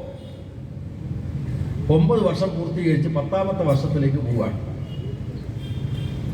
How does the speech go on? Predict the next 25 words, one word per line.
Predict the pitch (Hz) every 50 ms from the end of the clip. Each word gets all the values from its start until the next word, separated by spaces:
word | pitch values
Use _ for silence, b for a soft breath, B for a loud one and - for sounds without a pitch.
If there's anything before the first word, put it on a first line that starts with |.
| - - 123
ഭരണ | 143 160 160 160 175 170
നടപടികളെ | 160 165 165 170 170 170 170 160 - 165
പറ്റി | 156 160 160 156 143 131 123 - - - 156
ഞാൻ | 160 160 160
വിശദമായി | 143 160 165 160 160 165 165 147 143
പറയുന്നില്ല. | 147 151 151 143 139 139 165 165 139
പല | 143 151 160
വേദികളിലും | 156 151 156 160 160 160 160 156 156 160 156 - - - 139
നിങ്ങൾ | 139 139 147 147 147 147
പ്രസംഗം | 143 135 135 147 143 151 160 160 - - - 156 151 151 151 147 139
നിങ്ങൾ | 139 139 147 156 160 156 156 - - - - - -
കേട്ടിട്ടുണ്ടാവും. | 131 139 139 143 156 - 151 147 147 147 147 156 165 - - - - - - -
സഖാവ് | - 147 156 156 147 143 143
നന്ദകുമാർ | 139 147 156 165 165 160 160 165 160 160 156
ഇവിടെ | 151 156 143 127
പ്രസംഗിക്കാനിരിക്കുകയാണ്. | 131 135 151 151 147 143 151 156 147 139 131 131 135 139 151 156 139 127 120 - - - - - - - - - - - - - - -
ഗവൺമെന്റ് | 139 151 160 165 165 180 170 165 143
നേട്ടങ്ങളെ | 143 143 147 165 156 151 147 135 139
പറ്റിയെല്ലാം | 139 135 139 143 139 135 131 139 135
വിശദമായിട്ട് | 131 143 147 143 143 139 131 127 - 135 135 - - - - - - - - 131 135
ആ, | 135 135 135 131 135 - - - 147
ആ | 151 156 143
സ-, | 151 143 139 - 135
നേതാക്കന്മാർ | 135 135 139 143 - - 135 135 135 131 127 110 117
പറയും | 120 131 139 139